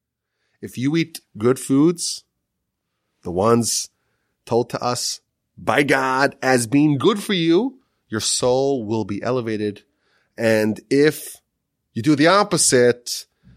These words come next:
you will have to suffer the consequences. Your soul will be dulled.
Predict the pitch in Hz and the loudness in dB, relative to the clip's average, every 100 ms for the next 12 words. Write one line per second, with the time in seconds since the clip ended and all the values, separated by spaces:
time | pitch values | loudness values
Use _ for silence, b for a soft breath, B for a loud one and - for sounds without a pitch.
0 | b - 95 123 127 127 110 101 101 95 | b -16 -2 0 2 0 -6 -6 -4 -4
1 | - 101 - 92 98 - - 185 180 - | -4 -4 -4 -4 -6 -6 2 2 2 -2
2 | 113 98 107 95 101 - 113 104 104 - | -2 -2 -6 -4 -2 2 4 6 4 2
3 | 98 101 101 101 - - 101 95 92 _ | 0 0 2 0 -6 -6 -2 -2 -6 _
4 | 85 101 85 80 85 | -6 0 0 0 -6